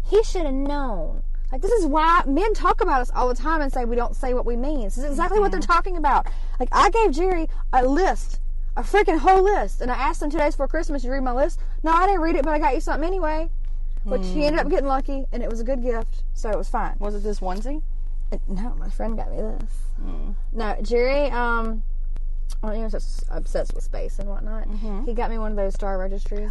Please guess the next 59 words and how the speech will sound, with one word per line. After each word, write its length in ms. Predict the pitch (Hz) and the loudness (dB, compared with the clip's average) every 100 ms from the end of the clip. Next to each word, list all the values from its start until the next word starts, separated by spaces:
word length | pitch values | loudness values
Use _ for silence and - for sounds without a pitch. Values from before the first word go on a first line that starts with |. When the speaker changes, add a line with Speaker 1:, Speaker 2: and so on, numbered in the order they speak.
| 269 | 0
Speaker 2:
Oh, 140 | 349 | 2
yeah, 80 | 392 | 2
Speaker 1:
Where 100 | 427 | 2
you 60 | 427 | 2
Speaker 2:
yeah, 60 | 427 | 2
Speaker 1:
register 180 | 427 | 0
Speaker 2:
yeah, 80 | - | 0
Speaker 1:
a 40 | 415 | 0
Speaker 2:
yeah. 60 | 381 | 0
Speaker 1:
star. 220 | 220 214 | -2 -2
And 160 | 214 254 | -2 -2
he 80 | 277 | 0
got 180 | 262 233 | 0 0
me 140 | 233 | 0
one 100 | 226 | -2
of 80 | 214 | -2
the 80 | 202 | -2
Keurig 440 | - 220 233 247 - - | 0 0 0 0 -2 -2
things 320 | 277 277 262 | -2 0 0
that's 180 | 233 - | 0 -2
like 120 | - | -2
the 80 | - | -2
coffee 260 | 202 208 | -2 -2
pot 220 | 208 202 185 | -2 -2 -2
and 180 | 190 226 | -2 -2
the 60 | |
Keurig 320 | 233 269 262 | -2 0 0
one 240 | 247 262 269 | 0 0 -2
cup 240 | 294 240 | -2 -2
maker. 340 | 262 285 294 - | -2 -2 -2 -2
Speaker 2:
Mm-hmm. 340 | 196 214 220 214 | -2 -2 -2 0
Speaker 1:
So, 220 | 214 180 170 | 0 0 0
you 80 | 175 | -2
know, 60 | 165 | -2
I 80 | |
can 100 | 180 | -2
help 180 | 190 196 | -2 -2
kill 160 | - 208 | -2 -2
the 60 | |
turtles. 400 | 202 208 247 - - - - - - - 208 | -2 -2 -2 -2 -2 -2 -2 -2 -2 -2 -2
Speaker 2:
Mm. 340 | 208 214 202 - | -2 -2 -2 -2
Speaker 1:
Super 200 | - 208 | -2 -2
fun 200 | 196 180 | -2 -2
stuff. 300 | - 180 - - | -2 -2 -2 -2
So, 160 | - 190 | -2 -2
Speaker 2:
Great. 220 | 180 294 - - | -2 -2 -2 0
Speaker 1:
name 140 | 240 349 | 0 0
a 40 | |
star, 400 | - 311 302 302 - | 0 2 2 0 -2
kill 140 | - 233 | 0 0
a 40 | |
turtle. 320 | 214 - - - - - - | 0 -2 -2 -2 -2 -2 -2
Speaker 2:
Cool. 500 | - 240 370 185 - - - - - | -2 2 2 2 -2 -2 -2 0 0
Speaker 1:
Yeah, 120 | - - | -2 -2
he 100 | 127 | -2
did 120 | 98 | -2
good 180 | - - | -2 -2
this 200 | 98 - | -2 -2
year. 160 | 196 | -2